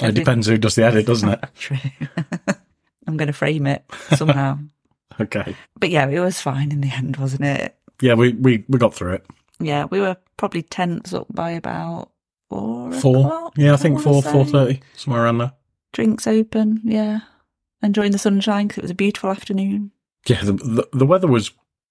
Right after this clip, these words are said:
Speaker 1: generally pretty good all weekend. I think there was a, a couple of times it wasn't great, but
Speaker 2: Overall, it was fine.
Speaker 1: Overall, it was fine.
Speaker 2: There was rain, but not to a horrific amount that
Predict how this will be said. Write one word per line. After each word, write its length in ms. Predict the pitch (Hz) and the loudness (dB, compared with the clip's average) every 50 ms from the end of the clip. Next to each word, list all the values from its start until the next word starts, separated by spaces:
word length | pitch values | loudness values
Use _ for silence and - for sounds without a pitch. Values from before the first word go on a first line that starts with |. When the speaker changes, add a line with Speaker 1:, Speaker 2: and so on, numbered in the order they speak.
| _ _ _ - 131 139 131 - - | _ _ _ -14 -10 -10 -10 -10 -6
Speaker 1:
generally 440 | - 123 117 117 127 127 123 123 | -2 0 0 2 2 2 2 0
pretty 240 | 120 - - 123 123 | 0 -2 -2 -2 -2
good 160 | 131 120 123 | 0 0 0
all 140 | 131 135 131 | 2 2 2
weekend. 420 | 135 139 143 - - 156 165 165 - _ _ _ _ _ _ _ _ _ _ - | 2 2 0 -2 -4 -6 -6 -6 -10 _ _ _ _ _ _ _ _ _ _ -2
I 60 | - | 0
think 80 | 143 143 | 2 4
there 80 | 131 127 | 4 4
was 240 | 123 123 120 113 | 2 0 -2 -2
a, 40 | 117 | -4
a 80 | - 127 | -6 -6
couple 200 | - - 120 127 117 | -6 -6 -4 -4 -4
of 40 | - | -2
times 280 | - 110 107 110 107 | -2 -2 -2 -2 -2
it 80 | 107 110 | -2 -2
wasn't 280 | 110 110 104 110 104 90 | -2 -2 -2 -4 -4 -2
great, 320 | 107 113 117 113 - - | -2 0 0 -2 -4 -6
but 220 | 117 104 101 - _ _ _ _ _ _ _ _ _ _ _ _ _ - - | -6 -8 -8 -8 _ _ _ _ _ _ _ _ _ _ _ _ _ -2 0
Speaker 2:
Overall, 520 | 294 294 262 220 196 185 170 170 165 156 | 0 0 0 0 0 0 0 0 0 -2
it 100 | 147 - | -2 -4
was 160 | - 165 160 | -4 -6 -8
fine. 440 | - - - - - - - 139 151 143 | -10 -14 -18 -20 -20 -6 0 2 2 4
Speaker 1:
Overall, 240 | - 127 117 104 92 | 4 4 2 2 0
it 60 | 85 | -2
was 100 | - - | -4 -4
fine. 260 | - 110 101 98 95 - | -4 -4 -4 -4 -2 0
Speaker 2:
There 160 | - 208 202 | 0 0 0
was 280 | 196 202 202 196 190 - | 2 0 0 0 0 -2
rain, 300 | 185 175 165 165 165 170 | -2 -2 -2 -2 -2 -4
but 160 | 160 139 - | -6 -6 -6
not 300 | 147 165 160 147 - - - - - - _ - | -4 -2 -2 -2 -2 -6 -10 -14 -14 -14 _ -6
to 180 | - 202 170 165 | -2 0 2 2
a 60 | 180 | 2
horrific 440 | 185 175 160 160 156 - 156 - - | 2 2 0 -2 -2 -4 -4 -2 -2
amount 300 | 151 165 156 147 139 - | 0 0 2 0 0 -2
that 160 | - - | -4 -6